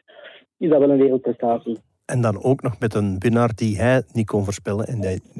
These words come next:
Speaker 2: wij ook niet konden voorspellen. Want wij dachten allemaal dat of Wout van Aert of, of, of Stefan Koen het zouden zijn, maar het, het, het was dan nog Tadej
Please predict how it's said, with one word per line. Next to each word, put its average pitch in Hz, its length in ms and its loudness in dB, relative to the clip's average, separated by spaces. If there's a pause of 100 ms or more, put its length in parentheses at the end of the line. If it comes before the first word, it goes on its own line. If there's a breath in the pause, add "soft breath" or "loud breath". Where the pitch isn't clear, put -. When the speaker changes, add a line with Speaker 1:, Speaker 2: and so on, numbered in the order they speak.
Speaker 2:
wij 110 200 0
ook 135 140 -4
niet 160 160 -6
konden 98 180 -6
voorspellen. 95 380 -8
Want 90 140 -8
wij 104 160 -2
dachten 104 300 -4
allemaal 101 420 -4
dat 92 300 -8 (340 loud breath)
of 120 220 -2
Wout 107 200 0
van 92 180 -6
Aert 98 360 -4
of, 98 180 -10
of, 104 220 -14
of 110 160 -12
Stefan 98 400 -8
Koen 151 200 -2
het 123 120 -4
zouden 92 300 -6
zijn, 95 240 -6
maar 110 120 -4
het, 87 180 -8
het, - 260 -14
het 98 300 -16
was 95 160 -10
dan 98 100 -6
nog 90 140 -8
Tadej 95 300 -6